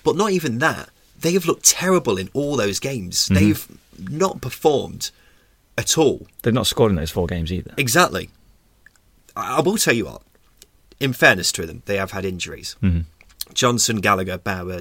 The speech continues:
Speaker 1: Davies and Fisher, off the top of my head, are all missing. But I suppose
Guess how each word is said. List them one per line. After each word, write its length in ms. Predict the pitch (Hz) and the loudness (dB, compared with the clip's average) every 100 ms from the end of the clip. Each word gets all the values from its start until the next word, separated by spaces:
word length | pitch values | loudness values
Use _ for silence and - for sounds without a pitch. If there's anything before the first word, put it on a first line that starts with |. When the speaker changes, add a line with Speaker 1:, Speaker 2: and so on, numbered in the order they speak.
| - | -6
Speaker 1:
Davies 540 | - 98 90 92 92 - | -2 -2 -4 -4 -4 -4
and 120 | 92 | -6
Fisher, 320 | - 92 - | -6 -6 -4
off 100 | - | -8
the 80 | - | -10
top 220 | - 90 92 | -10 -10 -12
of 60 | |
my 60 | 87 | -12
head, 160 | 87 | -12
are 100 | 85 | -8
all 140 | 95 92 | -6 -6
missing. 360 | 90 - 82 80 - - - - - | -6 -6 -8 -10 -20 -18 -18 -20 -2
But 80 | 117 | 0
I 100 | 117 | 2
suppose 600 | - - 139 131 107 | 0 2 2 4 2